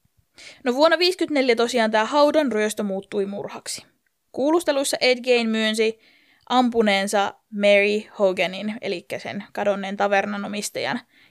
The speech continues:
jonka pää löytyy myös hänen talostaan. Ää, myöhemmin hän kielsi muistavansa mitään yksityiskohtia tästä kuolemasta.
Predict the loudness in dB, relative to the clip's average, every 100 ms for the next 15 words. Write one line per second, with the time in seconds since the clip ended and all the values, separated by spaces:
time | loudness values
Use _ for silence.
0 | -10 -6 -2 -2 0 0 -2 -8 -8 -6
1 | -6 -6 -4 -2 -4 -6 -6 -6 -8 _
2 | _ _ _ _ _ _ _ _ _ _
3 | _ _ -6 -2 0 2 4 4 2 0
4 | 0 -2 2 2 2 0 0 0 0 0
5 | 0 -4 -2 -4 -4 -10 -8 -8 -4 -6
6 | -4 -6 -6 -6 -6 0 2 2 -2 -4
7 | -6